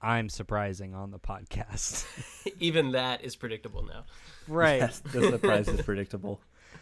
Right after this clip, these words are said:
Speaker 1: But the fact that we had a guest come in twice and give very, very, very surprising moments is
Speaker 2: Yes.
Speaker 1: just insane to me.
Speaker 2: Yeah, that was awesome.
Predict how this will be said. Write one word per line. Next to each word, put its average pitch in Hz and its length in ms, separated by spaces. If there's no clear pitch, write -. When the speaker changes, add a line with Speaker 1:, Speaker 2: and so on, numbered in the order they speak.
Speaker 1:
But 170 580
the 156 80
fact 160 280
that 156 80
we 151 60
had 139 140
a 139 80
guest 117 500
come 135 200
in 117 260
twice 107 800
and 135 200
give 127 180
very, 123 720
very, 117 360
very 110 300
surprising 107 540
moments 107 680
is 123 180
Speaker 2:
Yes. 127 280
Speaker 1:
just 151 340
insane 117 540
to 95 100
me. 101 260
Speaker 2:
Yeah, 95 220
that 117 160
was 113 160
awesome. - 380